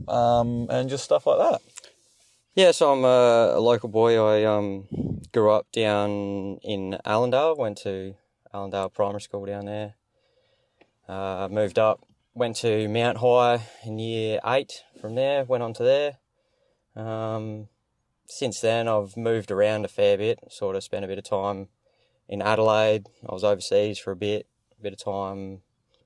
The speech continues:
Speaker 2: over the other side of Melbourne. Um, moved back here a few times, and then probably,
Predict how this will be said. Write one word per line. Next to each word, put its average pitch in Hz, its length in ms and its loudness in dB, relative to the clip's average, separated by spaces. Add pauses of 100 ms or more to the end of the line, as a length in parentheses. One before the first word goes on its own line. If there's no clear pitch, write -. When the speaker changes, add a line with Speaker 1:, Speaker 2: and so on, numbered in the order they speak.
(100)
Speaker 2:
over 101 100 -4
the 101 120 -2
other 101 140 4
side 101 220 -2
of 87 60 -8
Melbourne. 117 520 0 (840)
Um, 92 500 -14 (140)
moved 107 260 -4
back 101 160 0
here 107 260 0
a 101 60 2
few 113 220 -4
times, 113 520 2
and 107 160 -4
then 104 320 -4
probably, 104 600 -6